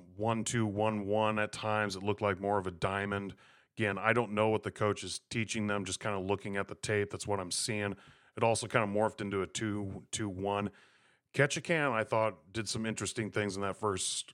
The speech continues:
quarter. They ran a one three one, and they had some serious size over Bethel. And, uh, Bethel stayed in it for a while with some threes. But over the course of the game,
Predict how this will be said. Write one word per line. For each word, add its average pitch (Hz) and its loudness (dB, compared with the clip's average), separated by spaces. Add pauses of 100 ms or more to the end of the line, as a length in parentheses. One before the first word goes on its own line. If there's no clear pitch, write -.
(120)
quarter. 98 0 (640)
They 117 4
ran 131 2
a 107 4
one 113 0
three 110 -2
one, 92 -2 (760)
and 101 0
they 113 4
had 123 4
some 98 -4
serious 117 0
size 107 0
over 101 0
Bethel. 87 -2 (680)
And, 92 -4
uh, 87 -2 (1000)
Bethel 117 4
stayed 117 2
in 117 2
it 113 -4
for 104 2
a 95 0
while 104 2
with 87 -6
some 85 -10
threes. 101 -2 (920)
But 104 4
over 110 4
the 95 0
course 110 2
of 98 -4
the 92 -2
game, 95 -4